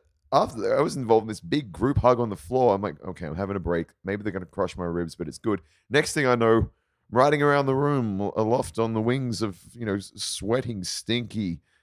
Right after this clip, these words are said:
Gay Paris fans. It was brilliant. Like, there were only thirty people there, but, uh, they were, they were powerful.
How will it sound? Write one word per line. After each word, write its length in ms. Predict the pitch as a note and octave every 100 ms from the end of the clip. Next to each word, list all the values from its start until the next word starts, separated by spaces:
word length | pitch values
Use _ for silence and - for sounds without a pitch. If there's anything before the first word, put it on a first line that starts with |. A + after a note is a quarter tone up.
| _
Gay 120 | A2
Paris 360 | F#2+ A#2 C3 B2
fans. 280 | G#2+ F#2 E2+ - A2
It 100 | F3
was 160 | -
brilliant. 460 | - - - E2+ D#2+
Like, 100 | G#2+
there 140 | C3
were 100 | D#3+
only 140 | - A#2+
thirty 280 | B2 B2
people 340 | - D3 A#2 G#2
there, 340 | A2+ A#2+ F2+ - _ - _ -
but, 160 | G#2+
uh, 240 | B2+ B2 A#2+
they 120 | A#2+
were, 140 | G#2+
they 120 | - B2+
were 100 | G#2
powerful. 560 | A#2+ C#3+ - E2+ E2